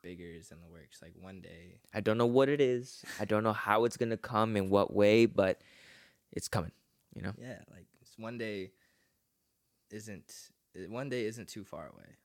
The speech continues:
Speaker 1: So, like, whatever you're doing, whatever you're going through, whatever you're trying to pursue,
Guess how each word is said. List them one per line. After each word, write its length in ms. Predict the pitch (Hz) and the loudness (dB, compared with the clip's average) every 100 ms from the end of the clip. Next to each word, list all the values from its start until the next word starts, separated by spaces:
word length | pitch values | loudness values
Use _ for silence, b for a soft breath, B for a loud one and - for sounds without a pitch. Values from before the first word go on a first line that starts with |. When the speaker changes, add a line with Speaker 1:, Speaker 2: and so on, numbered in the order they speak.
| _ _ | _ _
Speaker 1:
So, 440 | - 107 98 90 _ _ _ _ _ _ _ _ | -12 -10 -8 -12 _ _ _ _ _ _ _ _
like, 260 | 87 98 98 | -14 -12 -10
whatever 260 | 101 110 117 | -8 -8 -8
you're 100 | 110 | -10
doing, 300 | 95 101 107 | -12 -14 -12
whatever 220 | 101 98 | -12 -12
you're 100 | 101 | -14
going 340 | 92 101 113 | -14 -14 -14
through, 320 | 107 113 117 117 _ _ _ | -16 -16 -16 -18 _ _ _
whatever 300 | 95 98 101 | -14 -14 -12
you're 120 | 101 | -14
trying 340 | - 95 98 | -12 -14 -12
to 60 | 104 | -14
pursue, 520 | 92 90 - 101 110 | -16 -16 -16 -16 -16